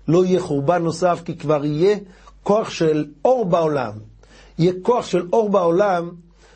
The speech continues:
שיותר לא יצטרכו חורבן נוסף.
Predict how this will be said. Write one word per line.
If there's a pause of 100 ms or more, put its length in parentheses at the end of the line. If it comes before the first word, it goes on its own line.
שיותר (480)
לא
יצטרכו
חורבן
נוסף.